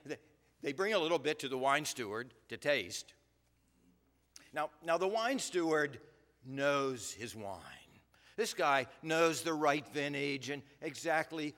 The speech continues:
what kind of wine you serve with, with what kind of food. He does, he doesn't go into the wine shop and just pick out the cheapest bottle like you might do. No,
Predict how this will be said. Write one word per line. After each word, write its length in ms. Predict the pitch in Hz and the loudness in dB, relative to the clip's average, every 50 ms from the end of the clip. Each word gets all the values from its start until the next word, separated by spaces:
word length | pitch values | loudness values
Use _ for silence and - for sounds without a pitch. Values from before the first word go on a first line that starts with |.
| - - | -14 -14
what 480 | 135 135 135 151 160 170 170 - - _ | -10 -6 -4 -2 -4 -4 -4 -8 -18 _
kind 420 | - - 139 143 143 151 147 139 | -16 -14 -12 -10 -10 -10 -8 -8
of 140 | 151 131 127 | -8 -6 -6
wine 480 | 135 131 131 139 139 139 139 139 135 139 | -4 -2 2 2 2 2 2 0 -2 -6
you 100 | 143 131 | -6 -6
serve 480 | - - - 135 131 131 131 135 123 | -6 -4 -2 -2 -2 0 -2 -4 -2
with, 160 | 131 139 123 - - - - _ _ _ - | -4 -6 -6 -6 -14 -20 -20 _ _ _ -6
with 200 | 143 147 143 - 127 | -6 -6 -6 -6 -6
what 260 | 120 127 147 143 - | -4 -4 -4 -4 -6
kind 320 | - - 131 131 135 139 | -10 -6 -4 -4 -4 -4
of 100 | 135 131 | -6 -8
food. 280 | - - 139 139 139 135 - _ | -6 -6 -6 -6 -6 -8 -10 _
He 120 | 247 262 | -14 -12
does, 340 | 208 160 156 147 - - - - _ _ - _ _ _ | -6 -6 -4 -4 -4 -6 -8 -10 _ _ -20 _ _ _
he 80 | 240 254 | -6 -2
doesn't 220 | 226 190 196 196 | 0 0 0 2
go 220 | 165 156 165 165 | 2 2 2 2
into 140 | 147 156 165 | 0 -2 -2
the 100 | 143 151 | -4 -2
wine 280 | 147 127 127 135 139 147 | -2 2 2 2 2 2
shop 400 | 139 - 139 131 127 135 139 - | 0 0 2 4 4 2 2 -2
and 140 | 120 101 - - - - - _ _ _ _ | -8 -10 -12 -18 -20 -20 -20 _ _ _ _
just 200 | _ 113 139 - _ _ _ _ _ _ _ _ - _ _ | _ -14 -14 -14 _ _ _ _ _ _ _ _ -20 _ _
pick 140 | 156 151 - | -6 -2 0
out 160 | 135 139 135 | 0 0 0
the 80 | 139 | -4
cheapest 420 | - - - 151 139 127 131 - - | -4 -4 -4 -4 -4 -6 -8 -2 0
bottle 340 | 151 135 131 123 135 156 143 | 2 2 4 2 0 -2 -2
like 200 | 110 104 - 139 | -4 -6 -6 -8
you 100 | 139 139 | -6 -4
might 240 | 143 131 120 117 | -2 -2 -4 -2
do. 220 | - 143 131 139 160 | -4 -4 -4 -4 -4
No, 240 | 143 135 123 143 | -2 -4 -4 -4